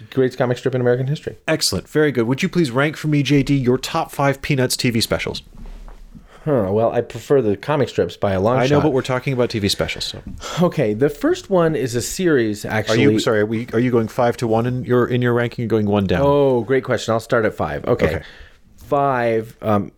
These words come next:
Speaker 1: It's the Great Pumpkin, Charlie Brown.
Speaker 2: Okay.
Speaker 1: Four, uh, the recent Charlie Brown movie, which I know you're gonna say is not a T V special, but I'm just gonna say it anyway, so
Speaker 2: Okay.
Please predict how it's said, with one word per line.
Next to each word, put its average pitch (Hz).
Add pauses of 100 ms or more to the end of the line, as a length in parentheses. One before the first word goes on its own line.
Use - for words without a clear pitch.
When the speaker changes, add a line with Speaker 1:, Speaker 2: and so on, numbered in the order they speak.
Speaker 1:
It's 110
the 123
Great 120
Pumpkin, 107
Charlie 104
Brown. 87 (560)
Speaker 2:
Okay. 101 (1800)
Speaker 1:
Four, 113 (2000)
uh, 110
the 117
recent 135
Charlie 120
Brown 107
movie, 95
which 98
I 87
know 104
you're 98
gonna 92
say 95
is 92
not 95
a -
T 95
V 90
special, 87
but 85
I'm 82
just -
gonna 80
say 95
it 85
anyway, 76
so 73
Speaker 2:
Okay. 190